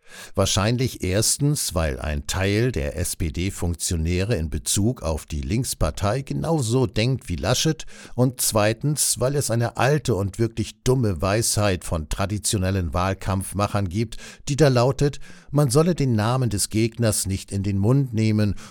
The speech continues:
und sich also auch nicht mit dessen Wahlkampftaktiken auseinandersetzen. Diese Dummheit hatte die S P D schon neunzehnhundertneunundsechzig und dann endgültig neunzehnhundertzweiundsiebzig gründlich überwunden.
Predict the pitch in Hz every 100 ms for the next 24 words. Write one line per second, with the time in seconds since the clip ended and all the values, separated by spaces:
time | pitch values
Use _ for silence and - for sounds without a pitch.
0 | - 139 170 - 127 101 110 110 82 101
1 | - 117 110 123 120 95 - 82 80 82
2 | - 92 - - 85 - - 98 85 92
3 | 113 95 71 65 - 67 - - 60 _
4 | _ _ _ _ _ _ 175 180 127 76
5 | 131 170 147 104 92 87 110 113 92 92
6 | 101 - 113 87 127 135 - 90 80 92
7 | 95 90 78 90 82 - 90 113 98 98
8 | 120 - - 151 - - 80 71 95 107
9 | 101 101 104 120 113 - 90 - 87 85
10 | - 82 90 80 - - 95 117 95 90
11 | 87 - 117 - 101 85 73 87 87 -
12 | 101 104 127 143 - 65